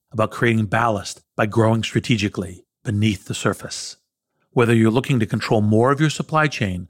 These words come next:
or to build out new offerings to gain competitive advantage, both pursuits can help you keep your business afloat.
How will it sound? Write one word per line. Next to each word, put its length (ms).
or 80
to 60
build 240
out 160
new 240
offerings 540
to 80
gain 220
competitive 440
advantage, 540
both 320
pursuits 540
can 120
help 180
you 80
keep 220
your 100
business 380
afloat. 480